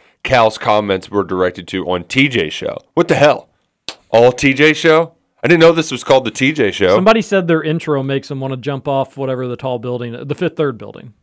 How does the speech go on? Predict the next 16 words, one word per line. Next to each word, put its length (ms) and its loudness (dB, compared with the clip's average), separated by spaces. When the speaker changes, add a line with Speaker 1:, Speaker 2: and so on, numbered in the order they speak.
Speaker 2:
<laughs> 60 -14
What's 220 2
wrong 240 8
with, 100 4
the 120 6
intro's 320 2
great. 480 -4
Speaker 1:
<laughs> 40 -20
Yeah, 520 -2
it 120 -2
makes 240 0
me 100 0
wanna 200 -2
jump 240 0
high 340 2
because, 380 -4